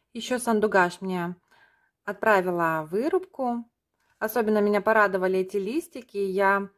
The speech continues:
так и не приобрела такой нож. Сомневалась, покупать, не покупать его. Сейчас вот попробую и как раз пойму, нужен ли мне такой нож в работе или можно обойтись без него. И такая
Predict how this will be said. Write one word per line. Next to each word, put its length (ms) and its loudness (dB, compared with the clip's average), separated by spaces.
так 160 -4
и 60 -2
не 100 -2
приобрела 540 4
такой 260 -4
нож. 460 -2
Сомневалась, 1000 2
покупать, 500 0
не 80 -2
покупать 560 2
его. 180 0
Сейчас 460 -4
вот 180 -8
попробую 680 2
и 320 -6
как 180 -8
раз 200 2
пойму, 380 0
нужен 340 -2
ли 160 -4
мне 400 0
такой 260 -2
нож 260 0
в 60 -10
работе 480 0
или 380 -6
можно 340 0
обойтись 480 -2
без 160 -8
него. 480 -2
И 120 -10
такая 360 2